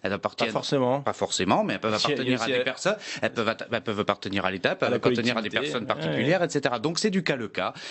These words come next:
Speaker 1: Cette réunion, elle sert d'abord à
Speaker 2: Mhm.
Speaker 1: faire de la médiation. Je crois que c'est nécessaire après ces semaines effectivement qui ont un peu tangué, et c'est normal. Il y a des personnes qui sont là depuis longtemps. Euh, illégalement peut-être, mais elles sont là depuis longtemps. On les expulse pas à coups de tracteur et à coups de... Et, et
Speaker 2: C'est
Speaker 1: à
Speaker 2: ce
Speaker 1: coups de
Speaker 2: qu'on a... fait quand même
Speaker 1: Non,
Speaker 2: la
Speaker 1: on l'a,
Speaker 2: semaine dernière.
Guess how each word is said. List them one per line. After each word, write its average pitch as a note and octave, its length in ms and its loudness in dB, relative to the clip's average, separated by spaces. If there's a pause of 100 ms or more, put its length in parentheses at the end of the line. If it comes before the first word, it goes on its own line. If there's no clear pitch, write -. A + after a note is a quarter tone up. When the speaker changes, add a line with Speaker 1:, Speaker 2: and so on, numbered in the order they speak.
(100)
Speaker 1:
Cette C3+ 200 0
réunion, F3+ 280 2
elle D3+ 80 2
sert C3 140 0
d'abord C#3 240 2
à - 20 0
Speaker 2:
Mhm. - 60 -2
Speaker 1:
faire A#2+ 100 -2
de G#2+ 60 -4
la F#2+ 80 2
médiation. A2 600 2
Je - 60 -4
crois A2 140 0
que - 80 -6
c'est G#2 80 -2
nécessaire G#2+ 440 2
après - 240 -4
ces F#2+ 140 -4
semaines G#2 400 -2
effectivement G2 500 0
qui - 140 -8
ont F#2 100 -2
un F2+ 60 0
peu G#2+ 140 0
tangué, A2+ 340 2
et A2 60 -8
c'est G2+ 120 -2
normal. C#3 380 0 (280)
Il F#2+ 40 -2
y - 20 4
a - 20 4
des F2 40 -14
personnes D#3+ 240 0
qui C#3+ 80 -2
sont B2 80 2
là D#3+ 100 2
depuis B2+ 200 -4
longtemps. A#2+ 460 0 (460)
Euh, F2+ 320 0
illégalement A2+ 460 0
peut-être, B2+ 280 -2
mais C3+ 80 0
elles A2 60 -4
sont C3+ 100 -2
là D3+ 80 2
depuis C3 200 -2
longtemps. B2 360 2
On G2 40 -6
les F#2+ 200 -2
expulse A2+ 320 -4
pas F3 140 2
à D3 40 -4
coups C3+ 160 -6
de A2+ 60 -2
tracteur E3 500 0 (240)
et A#2 120 2
à A2 40 -2
coups E3 200 0
de... A2 340 4
Et, G#2+ 200 2
et A2 40 2
Speaker 2:
C'est A#2 60 2
Speaker 1:
à G#2+ 60 -2
Speaker 2:
ce - 60 -6
Speaker 1:
coups - 120 -2
de A3 40 4
Speaker 2:
qu'on A3 60 2
a... - 60 -6
fait F#3+ 160 -2
quand D3+ 140 0
même G3+ 100 6
Speaker 1:
Non, A#3+ 200 2
Speaker 2:
la B3 60 0
Speaker 1:
on - 20 2
l'a, D#3 120 0
Speaker 2:
semaine A2 180 -10
dernière. - 160 -6